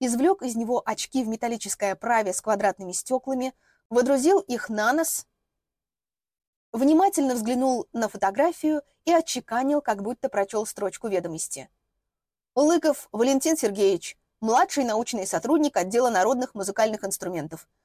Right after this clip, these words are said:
В настоящее время не работает, уволился по собственному желанию». И Таран назвал дату увольнения. Эта дата почти точно совпадала со временем краж экспонатов из этнографического музея.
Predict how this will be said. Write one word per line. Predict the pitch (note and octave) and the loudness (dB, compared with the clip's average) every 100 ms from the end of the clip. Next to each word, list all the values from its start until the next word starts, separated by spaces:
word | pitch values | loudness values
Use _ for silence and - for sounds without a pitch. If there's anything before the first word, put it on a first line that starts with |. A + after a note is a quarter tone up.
| _ - | _ -6
В | A3+ | -2
настоящее | B3 - G#3 F3+ - G3 | 0 0 0 2 0 2
время | F4 D4 | 2 2
не | A#3+ | 2
работает, | G3+ G#3 G3+ F#3 - _ - | 2 0 0 -2 -4 _ -8
уволился | G3+ G3+ G#3 A#3 E4 | 0 2 2 0 0
по | C4 | 0
собственному | G#3 G3 A3+ A#3 A#3 | -2 -4 -4 -4 -4
желанию». | G3+ E3+ D#3 D3+ D3+ _ _ _ _ _ _ _ | -2 -2 -2 -6 -14 _ _ _ _ _ _ _
И | C#4 E4+ | 2 2
Таран | - A3+ B3 C4+ | 2 2 2 0
назвал | G3+ G#3 B3 B3+ _ _ | -2 0 0 0 _ _
дату | G3+ G3 G3+ A#3+ | -4 0 0 -2
увольнения. | A3+ G3+ F#3+ F#3 D#3 D#3+ E3+ _ _ _ _ _ _ _ _ _ _ - | 0 0 -2 -4 -6 -8 -12 _ _ _ _ _ _ _ _ _ _ -2
Эта | C4+ F4 | 0 2
дата | G#3 E3+ - C#4 - _ - | 2 2 2 -2 -4 _ -2
почти | G3 - A3+ | -2 -2 -4
точно | - F3 - A#3+ | -2 -4 -2 -4
совпадала | C#4+ - G#3+ G3+ A3 | -2 0 2 2 2
со | A3+ F#3+ | 0 0
временем | F#3 B3+ B3+ C4 B3+ _ | 2 2 2 0 -2 _
краж | - G#3 G#3 B3+ - | -2 0 0 -2 -6
экспонатов | G#3+ - - F3 C4 D4+ D#4+ _ _ - | -8 -8 -6 -4 -2 -4 -6 _ _ -2
из | C#4 F#4 - | 0 0 0
этнографического | D4+ D4 C#4+ C#4+ C#4+ A#3+ A#3 - A#3 | 0 0 2 0 0 -4 -6 -4 -4
музея. | B3 C#4 C4 E3+ C#3 | 0 0 0 -2 -4